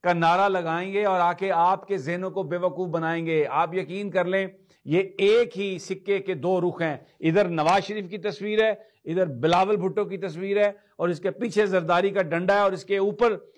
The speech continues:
वो जो ताकत के लोग हैं उनकी छतर छाया है, उसका अम्ब्रेला है, ये आपने याद रखना है। और काजी इनका छोटा सा वो, अ, मिनियन है जिसको यूं निकालते हैं,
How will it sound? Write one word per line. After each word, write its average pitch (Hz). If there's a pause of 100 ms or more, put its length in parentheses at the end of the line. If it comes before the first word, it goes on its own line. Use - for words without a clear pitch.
वो 170
जो 180
ताकत 214
के 226
लोग 208
हैं 233
उनकी 202
छतर 196
छाया 180
है, 151 (180)
उसका 233
अम्ब्रेला 208
है, 202
ये 196
आपने 202
याद 190
रखना 180
है। 170 (180)
और 190
काजी 208
इनका 214
छोटा 202
सा 202
वो, 202 (320)
अ, 175
मिनियन 202
है 214
जिसको 202
यूं 190
निकालते 190
हैं, 208